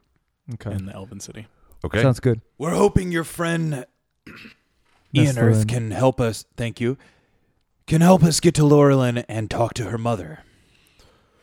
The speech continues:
Speaker 2: Maybe she can even come with us.
Speaker 3: Sure.
Speaker 4: Absolutely. And if any of you others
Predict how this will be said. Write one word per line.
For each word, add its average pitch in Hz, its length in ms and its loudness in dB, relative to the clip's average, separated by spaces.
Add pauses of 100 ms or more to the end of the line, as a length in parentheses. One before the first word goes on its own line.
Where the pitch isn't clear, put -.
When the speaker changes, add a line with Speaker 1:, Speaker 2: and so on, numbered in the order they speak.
Speaker 2:
Maybe 98 220 -16
she 110 160 -6
can 113 140 -4
even 107 160 -4
come 147 160 -4
with 208 160 -4
us. - 240 -12 (1000)
Speaker 3:
Sure. 180 340 -6 (560)
Speaker 4:
Absolutely. 127 680 0
And 156 140 2
if 202 140 4
any 262 220 0
of 226 120 -2
you 220 180 -2
others 190 600 -4